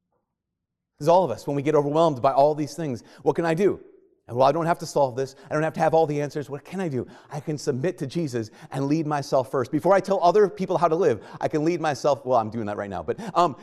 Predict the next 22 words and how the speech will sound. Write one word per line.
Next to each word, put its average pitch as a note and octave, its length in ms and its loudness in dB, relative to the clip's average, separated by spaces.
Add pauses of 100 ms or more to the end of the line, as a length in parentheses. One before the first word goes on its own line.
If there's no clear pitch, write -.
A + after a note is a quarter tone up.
(120)
before D#3+ 220 2
I F3+ 80 4
tell F3+ 180 2
other G3 140 4
people F3 200 0
how D#3+ 120 2
to D#3 80 2
live, C3+ 320 2 (160)
I C3+ 80 -2
can C3+ 160 -2
lead D3 160 0
myself C3 400 0
first. - 380 -8 (1200)
Before E3+ 240 4
trying F3 300 2
to F3 80 6
offer E3 320 2
any F3 240 -4
solution F3+ 460 0
to D3 100 -2
anyone C3+ 240 -2
else, A#2+ 240 -4